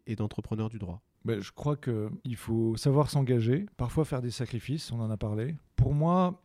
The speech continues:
Speaker 2: ben, il faut se dire que rien n'est impossible, tout est accessible, mais tout est une question d'engagement et d'énergie qu'on va y mettre.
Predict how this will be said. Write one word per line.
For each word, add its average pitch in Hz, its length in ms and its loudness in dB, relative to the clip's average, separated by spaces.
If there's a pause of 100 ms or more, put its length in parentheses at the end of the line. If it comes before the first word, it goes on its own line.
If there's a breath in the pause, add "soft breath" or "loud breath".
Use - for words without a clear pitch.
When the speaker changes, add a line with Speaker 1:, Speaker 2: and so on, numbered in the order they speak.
Speaker 2:
ben, 143 160 0
il - 360 -6
faut 143 140 0
se 127 60 2
dire 151 140 4
que - 100 -2
rien 135 260 6
n'est 143 200 4
impossible, 131 640 4 (200)
tout 180 220 0
est 156 100 0
accessible, 165 560 0
mais 127 400 -2 (360)
tout 143 200 -4
est - 120 -4
une 131 120 0
question 143 320 -4
d'engagement 123 760 0
et 120 60 -2
d'énergie 117 400 -4
qu'on 120 120 -4
va 110 140 -2
y 110 80 -4
mettre. 104 340 -8